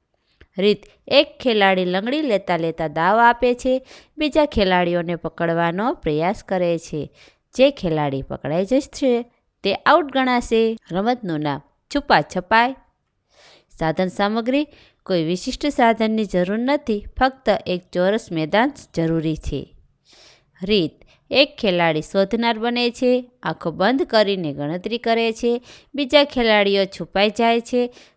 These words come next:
ગણતરી પૂરી થયા પછી શોધનાર ખેલાડી છુપાયેલા ખેલાડીઓને શોધે છે. રમતનું નામ ક્રિકેટ. સાધન સામગ્રી બેટ, બોલ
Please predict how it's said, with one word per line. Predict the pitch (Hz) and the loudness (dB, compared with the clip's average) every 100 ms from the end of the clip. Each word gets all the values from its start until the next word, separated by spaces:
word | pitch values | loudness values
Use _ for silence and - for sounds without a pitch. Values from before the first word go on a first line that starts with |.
| - | -6
ગણતરી | 202 233 226 226 | -2 -2 -2 -6
પૂરી | 226 180 175 170 | -6 -6 -4 -4
થયા | - 160 165 | -4 -2 -2
પછી | 170 220 220 165 | -2 -4 -4 -8
શોધનાર | 170 - 190 185 240 254 | -8 -2 0 0 0 0
ખેલાડી | - 196 175 160 147 | 0 -2 0 0 -2
છુપાયેલા | - - - 254 254 214 202 | -6 -12 0 4 4 2 0
ખેલાડીઓને | 202 180 160 156 156 156 165 196 330 | -4 -6 -2 -2 -2 0 0 -2 -4
શોધે | - 196 160 170 156 | -2 -2 0 -2 -4
છે. | - 143 - - | -6 -10 -10 -8
રમતનું | 214 247 247 170 | -2 -2 -4 -6
નામ | 156 160 147 | -4 -4 -4
ક્રિકેટ. | 185 202 233 233 226 - - _ _ _ _ | -4 -4 2 2 0 -8 -18 _ _ _ _
સાધન | - 160 160 190 | -4 -2 0 -2
સામગ્રી | - 196 214 220 262 254 - | 0 0 0 -2 -4 -6 -8
બેટ, | 214 220 160 - - - - | 0 2 2 -2 -10 -10 0
બોલ | 240 214 | 2 2